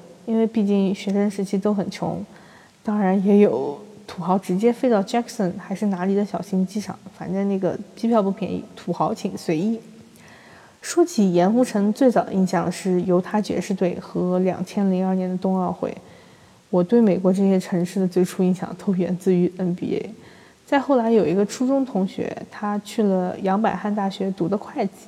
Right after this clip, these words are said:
啊，我们那时候去黄石路过盐湖城的时候还见到一面。那最早的时候，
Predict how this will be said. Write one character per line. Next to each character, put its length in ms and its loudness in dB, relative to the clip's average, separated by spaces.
啊， 200 -2
我 160 0
们 140 2
那 120 2
时 140 -4
候 240 2
去 180 -2
黄 300 0
石 160 -6
路 160 2
过 100 4
盐 180 4
湖 120 -2
城 220 -2
的 100 0
时 80 -4
候 140 0
还 180 -4
见 260 -2
到 140 0
一 40 -10
面。 120 -12
那 160 0
最 220 6
早 220 -2
的 100 -6
时 220 -4
候， 340 0